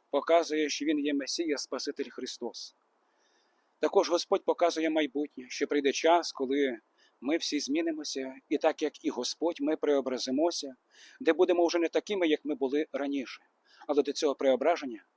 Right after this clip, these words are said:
треба почати преображати себе уже в цьому земному житті, щоб бути достойно готовим. Навряд чи, чи нам треба здійматися на гору Фавор і шукати Бога, але навпаки, треба цю гору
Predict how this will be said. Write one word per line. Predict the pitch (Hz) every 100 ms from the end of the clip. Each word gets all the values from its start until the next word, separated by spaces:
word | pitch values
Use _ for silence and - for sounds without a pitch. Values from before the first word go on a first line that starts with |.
| _ _
треба | 156 147
почати | - 156 165 175 160
преображати | 151 147 135 135 160 143
себе | - 135 156
уже | 151 143
в | -
цьому | 165 170 120 - - -
земному | 127 143 151 156 143
житті, | 139 - 151
щоб | 135 135
бути | 151 147
достойно | 123 123 - 139 123
готовим. | 127 - 117 - _ _ _ - - -
Навряд | 156 185 190
чи, | 185
чи | 160
нам | 170 170
треба | 175 160 156
здійматися | - 156 185 185 165 156
на | 147
гору | 131 160 147
Фавор | - 139 135 190 151
і | -
шукати | - 131 135 131
Бога, | 113 175 156 117 _ _ _ -
але | 147 147
навпаки, | 147 - 139 190
треба | 151 127 123
цю | 123
гору | 101 175 170